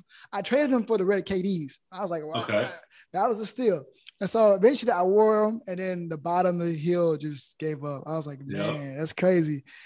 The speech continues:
Speaker 1: And then in college, I had, I had the threes. I had the, uh,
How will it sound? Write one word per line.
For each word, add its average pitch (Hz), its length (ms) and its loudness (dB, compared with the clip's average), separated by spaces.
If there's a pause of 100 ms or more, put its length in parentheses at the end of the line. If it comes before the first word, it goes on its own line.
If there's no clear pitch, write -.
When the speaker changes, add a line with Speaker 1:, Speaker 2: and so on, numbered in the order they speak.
(100)
Speaker 1:
And 185 80 0
then 202 280 2 (240)
in 180 100 -6
college, 175 640 -4 (420)
I 190 140 -2
had, 190 540 4 (520)
I 220 80 4
had 202 340 4 (120)
the 185 80 -4
threes. 208 500 8
I 226 140 0
had 202 380 2
the, 185 340 -2
uh, 165 500 2